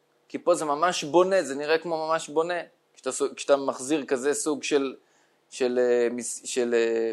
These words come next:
פלטה, של דלת של חלון, כשאתה ממש קובע אותו בשני הצדדים דרך ציר, זה ממש נראה שאתה בונה פה משהו, ולכן זה אסור, לפי כל הדעות.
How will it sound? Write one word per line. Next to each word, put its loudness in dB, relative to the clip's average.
פלטה, 4
של -4
דלת 4
של 2
חלון, 4
כשאתה 0
ממש -2
קובע 6
אותו 0
בשני -6
הצדדים 0
דרך 2
ציר, 2
זה -2
ממש 0
נראה 0
שאתה 6
בונה 6
פה -6
משהו, -4
ולכן -8
זה 0
אסור, -6
לפי -12
כל 0
הדעות. -4